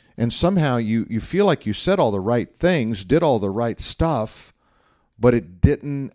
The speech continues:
have an effect on the people. And it didn't feel like it was doing what it needed to do in you. And so even after, you know, maybe ministering the Word of God or trying to give someone a scripture, you think, "I just didn't,"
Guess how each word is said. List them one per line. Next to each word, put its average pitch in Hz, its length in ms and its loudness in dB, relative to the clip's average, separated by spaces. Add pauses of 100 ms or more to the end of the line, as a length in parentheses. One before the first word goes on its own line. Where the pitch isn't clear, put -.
have 120 500 0
an 110 60 -6
effect - 800 -6 (1500)
on 117 140 -2
the 107 60 0
people. - 600 -6 (480)
And 120 120 0
it 95 180 -2
didn't 127 320 2
feel 190 560 0
like 107 460 -2
it 131 180 -2
was 120 240 -4
doing 123 460 -2
what 110 120 -2
it 101 80 -6
needed 107 340 -6
to 104 100 -12
do 104 360 -6
in 98 240 -10
you. 92 360 -10 (1160)
And 147 200 2
so 143 240 2
even 175 260 0
after, 120 640 0 (300)
you 127 100 -8
know, 131 100 0
maybe 135 300 0
ministering 127 520 -2
the 110 60 0
Word 120 160 -2
of 110 120 -4
God 117 260 0
or 113 60 0
trying 113 300 -4
to 104 40 -6
give 113 240 -4
someone 113 300 -2
a 95 80 -6
scripture, - 440 -6
you 98 160 -4
think, 120 240 -10
"I 123 120 -10
just - 380 -4
didn't," 143 440 -6